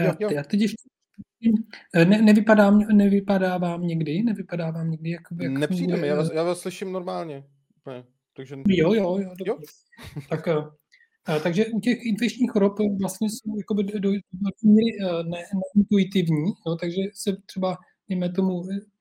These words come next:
Speaker 1: hm, tady soused má prostě nějakou novou chorobu, ebolu, nebo nějaký <laughs> respirační pře-, když šla steklina, steklina, kdyby šla respiračně předávat, no tak samozřejmě se zdá třeba v tento okamžik neadekvátní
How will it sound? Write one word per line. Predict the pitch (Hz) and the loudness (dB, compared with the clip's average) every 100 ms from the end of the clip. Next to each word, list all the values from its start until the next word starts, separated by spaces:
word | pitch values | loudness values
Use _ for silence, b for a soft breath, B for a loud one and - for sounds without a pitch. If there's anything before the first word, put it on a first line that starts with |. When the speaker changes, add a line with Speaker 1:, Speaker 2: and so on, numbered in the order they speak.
| _ 214 | _ -2
Speaker 1:
hm, | 180 165 | -2 -2
tady | 180 170 170 170 - _ - | -4 -2 -2 -4 -16 _ -6
soused | 180 156 - 165 | -2 -2 -4 -4
má | 170 151 139 | -2 -4 -4
prostě | - _ - - | -12 _ -14 -8
nějakou | 156 147 - _ 185 | -8 -8 -14 _ -4
novou | 165 151 147 135 _ _ 240 | -4 -2 -6 -8 _ _ -10
chorobu, | 208 180 175 165 170 170 - | -4 -2 0 0 -2 -4 -4
ebolu, | 160 160 160 160 160 b b b 170 | -2 0 2 0 -2 b b b -8
nebo | 151 | -6
nějaký | 151 147 - - - | -6 -8 -10 -12 -10
<laughs> | - | -2
respirační | 180 170 - 202 - 208 | -2 2 2 2 2 -2
pře-, | - - - B B B - 165 | 0 -2 -4 B B B -6 -2
když | 165 165 175 | -2 -2 -4
šla | 190 165 170 185 | -4 -2 -4 -6
steklina, | 170 - 180 196 196 185 180 B B - | -6 2 4 6 6 6 2 B B -6
steklina, | - 190 202 196 185 | 2 4 8 6 8
kdyby | 185 190 | 6 4
šla | 185 185 | 4 2
respiračně | 175 - - 180 170 185 | 2 0 -2 0 2 0
předávat, | 165 185 185 190 196 196 B B _ | 0 2 2 2 0 -2 B B _
no | 180 | -6
tak | 190 | -4
samozřejmě | - 208 202 202 | 2 4 4 2
se | 208 | 0
zdá | 190 196 185 | 0 -2 -2
třeba | 190 196 190 | -6 -4 -4
v | |
tento | 190 185 202 | -4 -6 -6
okamžik | 185 190 185 - | -6 -6 -4 -6
neadekvátní | 190 180 175 180 175 175 190 180 | -6 -4 -4 -2 -4 -4 -2 -2